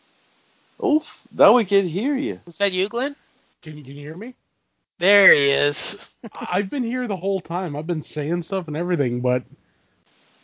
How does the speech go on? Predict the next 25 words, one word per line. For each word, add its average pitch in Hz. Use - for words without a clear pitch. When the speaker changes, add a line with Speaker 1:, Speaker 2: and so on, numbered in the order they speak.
Speaker 3:
I 151
don't 151
know. 143
It's, -
you 139
couldn't 139
hear 165
me. 123
Speaker 2:
Yeah, 180
we, 156
we, 185
there 190
was, 185
like, 175
nothing 170
on 170
the, 160
uh, 151
call 180
or 160
anything. 160
<laughs> 226
Speaker 3:
Really 151
weird. 123
I, 143